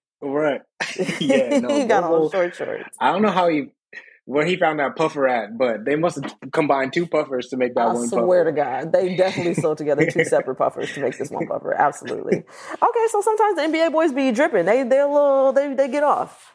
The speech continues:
Speaker 1: They, they get the fits off, and I feel like it's become this, like, new, uh, like, the new influencer zone is, like, basketball players. Um, and be, you know, like, I feel like there's been a lot of, uh, attention on,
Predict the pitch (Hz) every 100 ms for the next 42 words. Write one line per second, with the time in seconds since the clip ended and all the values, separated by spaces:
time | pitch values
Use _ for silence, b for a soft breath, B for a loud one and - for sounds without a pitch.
0 | _ _ _ 120 151 202 147 170 185 247
1 | 269 180 247 139 113 101 127 139 143 -
2 | 175 160 151 - 135 143 135 135 131 113
3 | 113 123 120 113 107 104 98 92 _ _
4 | _ _ 135 127 127 131 139 135 135 127
5 | 117 - 107 98 113 110 92 90 101 98
6 | 95 92 90 95 98 - 95 92 90 -
7 | 95 92 90 87 - - 95 92 90 90
8 | 90 _ _ 107 110 104 107 107 104 98
9 | 92 117 107 104 101 104 98 95 95 92
10 | 90 87 104 104 101 87 90 90 90